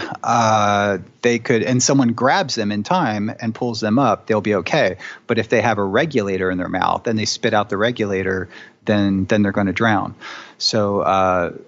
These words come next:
so these are kind of, but essentially we chose that because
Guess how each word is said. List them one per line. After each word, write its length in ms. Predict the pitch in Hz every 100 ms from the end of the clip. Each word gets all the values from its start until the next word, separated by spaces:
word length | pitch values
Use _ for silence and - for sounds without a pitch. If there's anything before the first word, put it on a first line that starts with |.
| _ _ _ -
so 200 | - 117
these 260 | 123 117
are 100 | 120
kind 220 | - 117
of, 220 | 110 98 -
but 220 | 120 104
essentially 720 | 127 175 180 - 139 127 120
we 180 | - 135
chose 360 | - 143 131
that 260 | 131 117 107
because 680 | 117 - 117 110 104 -